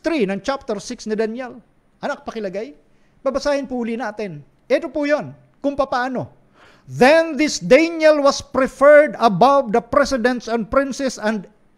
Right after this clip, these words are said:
an excellent spirit. An excellent spirit was in him." Ano yung naka-highlight doon?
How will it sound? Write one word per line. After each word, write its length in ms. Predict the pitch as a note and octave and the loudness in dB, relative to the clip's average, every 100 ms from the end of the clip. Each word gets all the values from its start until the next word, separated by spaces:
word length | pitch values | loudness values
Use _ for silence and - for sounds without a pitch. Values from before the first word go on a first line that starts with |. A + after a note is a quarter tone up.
| _ | _
an 320 | G#3 G#3+ G#3+ _ - | -2 -2 -6 _ 0
excellent 560 | D4+ - B3+ A#3 A3 G#3+ _ | 0 0 -2 -2 -2 -6 _
spirit. 720 | - - _ - A3+ F#3+ - _ _ _ _ _ _ _ _ _ _ _ | -20 -20 _ -2 0 0 -4 _ _ _ _ _ _ _ _ _ _ _
An 320 | - B3 A3 - | 0 0 0 0
excellent 580 | D4+ B3+ - B3+ A#3+ A#3 | 0 0 -4 -2 -4 -4
spirit 640 | - - C#4 A3 G3 - | -10 -4 0 0 -2 -6
was 560 | - E3 G#3+ A3+ - - _ - | -10 0 0 0 -6 -18 _ -10
in 240 | G#3 G3 F3+ | -6 -6 -6
him." 640 | D#3+ A3+ G#3+ E3 B2+ G2 D#2+ _ _ _ _ _ _ _ _ _ _ _ _ _ _ - | -4 -2 -2 -4 -8 -14 -20 _ _ _ _ _ _ _ _ _ _ _ _ _ _ -12
Ano 160 | D#3+ G3+ | -8 -6
yung 80 | A3+ | -6
naka-highlight 560 | G3 G3 G#3 G#3 G#3 | -6 -4 -2 -4 -4
doon? 240 | G#3 B3+ | -6 -8